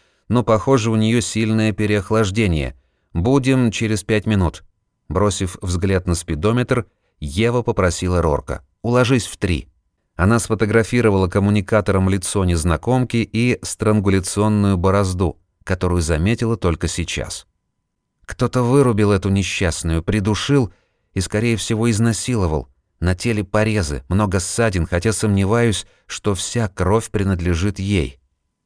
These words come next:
Вряд ли она долго бродила в таком виде. Час не слишком поздний, к тому же на неё обратили бы внимание.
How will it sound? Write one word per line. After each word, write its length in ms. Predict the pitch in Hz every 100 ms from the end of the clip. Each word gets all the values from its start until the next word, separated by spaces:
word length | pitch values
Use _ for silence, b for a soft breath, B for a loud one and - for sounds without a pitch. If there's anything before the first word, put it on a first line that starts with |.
| _ _ -
Вряд 360 | 76 92 104
ли 80 | 110
она 220 | 110 107
долго 320 | 95 101 82 73
бродила 400 | 82 82 80 69
в 60 |
таком 300 | - - 80
виде. 300 | 67 - - _ _ _ -
Час 300 | 101 95 95
не 100 | 92
слишком 540 | 92 98 90 98 92
поздний, 560 | - 110 87 78 57 - _ _
к 80 | -
тому 280 | 80 98 110
же 100 | 98
на 80 | 87
неё 320 | 85 85 98
обратили 440 | 90 85 98 90
бы 120 | 85
внимание. 600 | 80 90 104 92 64 52